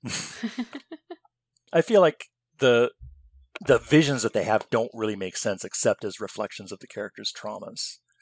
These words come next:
Speaker 2: Like, 'cause they're not ghosts, because Weenie Hicks isn't dead.
Speaker 1: Right.
Speaker 2: You know, and neither are the, all of the women that Joe's sleeping with.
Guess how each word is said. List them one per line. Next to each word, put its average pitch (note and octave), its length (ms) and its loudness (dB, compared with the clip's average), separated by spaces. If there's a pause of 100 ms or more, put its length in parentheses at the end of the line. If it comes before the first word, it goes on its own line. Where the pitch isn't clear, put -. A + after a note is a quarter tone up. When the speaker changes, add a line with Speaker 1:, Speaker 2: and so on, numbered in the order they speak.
(260)
Speaker 2:
Like, G2 220 -6
'cause A2 160 -4
they're C3+ 100 2
not C3+ 260 0
ghosts, - 760 -4
because A#2+ 240 -2
Weenie A#2+ 240 -4
Hicks A#2 260 -2
isn't G2 300 -6
dead. G2+ 440 -8 (400)
Speaker 1:
Right. E3 400 -10
Speaker 2:
You G#2 120 -6
know, F2+ 280 -8
and B2 140 0
neither A#2+ 380 4
are G2+ 160 6
the, G#2 120 -2
all G#2 240 2
of G2 80 -4
the F#2+ 80 -4
women G2 280 -10
that F#2 120 -6
Joe's G#2+ 260 -4
sleeping G2 360 -12
with. C#2+ 220 -12